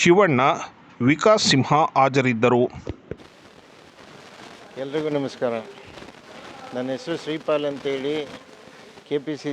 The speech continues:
Speaker 2: ಸಿ ಅಸಂಘಟಿತ ಕಾರ್ಮಿಕ ವಿಭಾಗದ ರಾಜ್ಯ ಕಾರ್ಯದರ್ಶಿಯಾಗಿ ನಾನಿವತ್ತು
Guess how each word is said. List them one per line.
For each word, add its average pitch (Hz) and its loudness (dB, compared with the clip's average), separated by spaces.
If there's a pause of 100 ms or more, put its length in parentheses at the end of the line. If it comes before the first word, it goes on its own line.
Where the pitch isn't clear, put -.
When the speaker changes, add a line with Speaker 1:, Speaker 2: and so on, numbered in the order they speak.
Speaker 2:
ಸಿ 151 -4
ಅಸಂಘಟಿತ 131 -6 (140)
ಕಾರ್ಮಿಕ 123 -4 (140)
ವಿಭಾಗದ 117 -4 (140)
ರಾಜ್ಯ 117 -6 (120)
ಕಾರ್ಯದರ್ಶಿಯಾಗಿ 110 -8 (800)
ನಾನಿವತ್ತು 127 -2